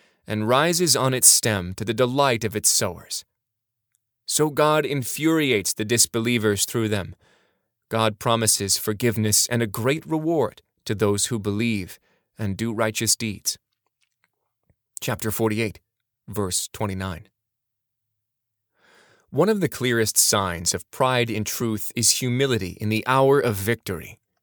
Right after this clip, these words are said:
We have the example of our beloved Prophet Muhammad. Early in the call to Islam, he migrated from Mecca because he could not protect the weak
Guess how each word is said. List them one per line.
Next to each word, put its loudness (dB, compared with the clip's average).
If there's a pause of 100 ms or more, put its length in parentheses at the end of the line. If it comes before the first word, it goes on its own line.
(680)
We -4
have 0
the 2
example 2
of 2
our 2
beloved 0
Prophet -4
Muhammad. -8 (840)
Early 6
in 2
the 0
call 2
to -4
Islam, -2 (320)
he 0
migrated 2
from -4
Mecca -4
because -4
he -4
could -6
not -4
protect -6
the -4
weak -6